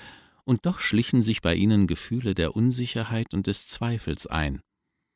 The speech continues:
In ihrer tief sitzenden Angst erinnerten sie sich nicht mehr an die Worte Christi, die sie auf sein Leiden und seinen Tod hinwiesen.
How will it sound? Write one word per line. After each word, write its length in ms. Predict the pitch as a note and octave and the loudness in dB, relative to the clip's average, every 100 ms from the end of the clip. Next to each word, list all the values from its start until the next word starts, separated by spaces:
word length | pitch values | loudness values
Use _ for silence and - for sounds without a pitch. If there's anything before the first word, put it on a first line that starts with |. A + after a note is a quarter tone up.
| _ _ _ _ _ _ _ | _ _ _ _ _ _ _
In 120 | G#2+ | 4
ihrer 260 | G#2+ G2 F#2+ | 6 4 2
tief 260 | - D#3 - | 0 0 2
sitzenden 600 | A#2 - - F2+ E2 - | 0 0 2 4 4 0
Angst 600 | E2 A2+ C#3 - - - | 0 2 0 -2 -8 -6
erinnerten 560 | G#2 - D#3 D3 - A#2 | -4 4 6 6 4 4
sie 160 | G2+ | 4
sich 240 | F2+ G2 - | 4 2 4
nicht 240 | C3 - | 2 2
mehr 160 | G2+ D#2+ | 2 2
an 100 | E2+ | 2
die 160 | E2+ | 0
Worte 360 | D#2 F#2+ - E2 | 0 -4 -4 -6
Christi, 520 | - A2 - G#2 F2+ | -2 -2 0 2 2
die 180 | D#2+ F2 | 2 -2
sie 200 | G2+ D#2+ | 0 -2
auf 160 | D#2 - | -2 -2
sein 240 | F2 E2 | -2 0
Leiden 420 | D#2 E2 F#2+ G2+ | 0 0 0 0
und 140 | D#2 D#2 | -2 -2
seinen 320 | D2+ D2+ D2+ | -2 -2 -2
Tod 300 | - A2 - | -2 -4 -2
hinwiesen. 580 | E2 C#2+ C#2+ C#2+ D2+ | -2 -2 -4 -6 -6